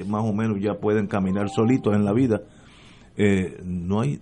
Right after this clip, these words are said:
no hay apoyo del gobierno en estas guías para que los jueces hagan lo mejor posible. ¿Verdad? Que me da mucha pena, porque como que a nadie le importa nada en Puerto Rico, ¿sabe? Una dejadez. Y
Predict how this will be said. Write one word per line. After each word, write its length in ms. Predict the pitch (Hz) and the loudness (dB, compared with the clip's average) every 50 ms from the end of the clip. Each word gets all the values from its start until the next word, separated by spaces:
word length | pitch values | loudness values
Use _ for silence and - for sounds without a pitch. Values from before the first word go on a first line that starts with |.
| - | -8
no 180 | 92 98 101 101 | -6 -4 -2 0
hay 120 | 113 139 | 0 0
apoyo 340 | 143 - - 143 147 151 147 | 0 0 0 2 2 2 2
del 160 | 139 135 131 | 2 0 0
gobierno 460 | 120 117 113 131 143 139 131 113 107 104 | 0 0 0 2 0 2 2 0 0 -2
en 200 | 98 95 95 110 | -2 -2 -2 -2
estas 260 | 113 - 131 120 123 | -2 -2 -4 -4 -2
guías 320 | 139 135 120 95 80 76 - | 0 0 0 0 -2 -4 -6
para 160 | - 90 90 - | -6 -8 -6 -4
que 80 | 95 85 | -4 -2
los 180 | 87 87 82 | -2 -2 -4
jueces 340 | 78 82 95 107 117 - - | 0 2 4 4 4 4 2
hagan 260 | 123 120 127 120 120 | 0 2 2 2 2
lo 80 | 110 107 | 4 4
mejor 320 | 98 98 92 101 113 113 | 2 2 2 2 0 0
posible. 540 | - 123 113 - - 131 104 87 78 76 - - - - - - - - - - - - | 0 -2 -4 -2 -2 -2 -2 -2 -4 -8 -12 -16 -20 -20 -20 -20 -20 -20 -20 -20 -12 -6
¿Verdad? 420 | 85 90 101 98 101 117 147 151 - | -2 -2 0 0 0 0 -2 -2 -2
Que 100 | 123 92 | -2 -2
me 140 | 92 85 | -2 -4
da 160 | 85 92 107 117 | -4 -4 -2 -2
mucha 300 | 123 131 127 - 147 131 | -2 -4 -2 -2 -4 -2
pena, 420 | - 123 139 156 170 151 107 - - - - - - - - - - - - - | 0 0 0 0 0 0 -2 -4 -10 -18 -20 -20 -20 -20 -20 -20 -20 -20 -20 -4
porque 400 | - 110 107 92 110 101 98 92 | -2 0 0 0 0 -2 -4 -2
como 240 | - 95 92 90 78 | -2 -2 -2 -2 -2
que 80 | - 92 | -2 -2
a 40 | 92 | -2
nadie 300 | 101 107 113 147 175 165 | 0 0 2 2 2 2
le 60 | 170 | 2
importa 600 | 160 - - - - - 135 143 151 - 170 143 | 0 -2 -6 -8 -4 -2 0 0 0 0 0 0
nada 440 | 120 127 151 160 156 151 156 156 131 | 2 2 2 2 2 2 0 0 -2
en 120 | 123 113 | -4 -4
Puerto 260 | 113 120 113 113 120 113 | -4 -4 -4 -2 -2 0
Rico, 540 | 123 165 170 - 170 143 113 - - - - | 0 0 0 0 -2 -2 -2 -4 -8 -14 -10
¿sabe? 520 | - - 120 107 95 87 82 80 - - - - - - - - - - - - | -4 -2 -2 0 -2 -2 -4 -8 -12 -16 -20 -20 -20 -20 -20 -20 -20 -20 -10 -4
Una 280 | 92 107 127 143 143 | -2 2 2 4 4
dejadez. 480 | 147 143 135 120 104 101 101 - - - - - - - - - | 6 4 4 4 2 0 0 -4 -6 -12 -20 -20 -20 -16 -6 -4
Y 340 | 104 113 110 - - - | -2 -2 -2 -4 -10 -20